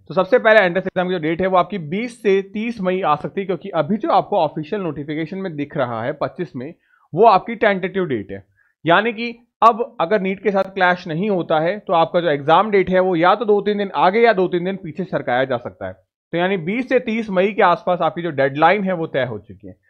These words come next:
यानी आपका एग्जाम बीस से तीस मई के आसपास होगा। अगर बात करें फॉर्म कब स्टार्ट होते हैं, तो generally इसके फॉर्म जो हैं, वो आपके मार्च अप्रैल में स्टार्ट होते हैं। तो छब्बीस मार्च से दस अप्रैल के आसपास जो है, इसके फॉर्म आपके स्टार्ट हो सकते हैं।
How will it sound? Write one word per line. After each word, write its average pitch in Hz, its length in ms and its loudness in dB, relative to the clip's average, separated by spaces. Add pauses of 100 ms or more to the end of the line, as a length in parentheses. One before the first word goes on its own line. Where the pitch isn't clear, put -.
(320)
यानी 185 260 4
आपका 214 240 0
एग्जाम 151 580 0
बीस 190 200 -6
से 202 80 -2
तीस 156 240 -8
मई 127 160 -6
के 185 120 -8
आसपास 139 520 -4
होगा। 90 300 -12 (1900)
अगर 196 200 4
बात 196 260 6
करें 214 180 2
फॉर्म 185 400 2
कब 190 200 0
स्टार्ट 170 360 -2
होते 175 200 -10
हैं, 180 160 -10 (240)
तो 233 80 2
generally 196 340 0
इसके 247 280 0
फॉर्म 190 340 -2
जो 185 80 -2
हैं, 170 140 -2
वो 165 120 0
आपके 156 220 0
मार्च 156 300 -2
अप्रैल 165 220 -4
में 165 100 -4
स्टार्ट 156 260 0
होते 127 200 -6
हैं। 156 120 -2
तो 190 80 -4
छब्बीस 185 500 -2
मार्च 165 260 0
से 180 80 -6
दस 170 220 -4
अप्रैल 151 280 -6
के 170 60 -4
आसपास 143 360 -4
जो 143 120 -6
है, 135 120 -2
इसके 131 220 -8
फॉर्म 127 280 -8
आपके 151 320 -8
स्टार्ट - 680 -2
हो 165 240 -4
सकते 175 280 -6
हैं। 180 180 -10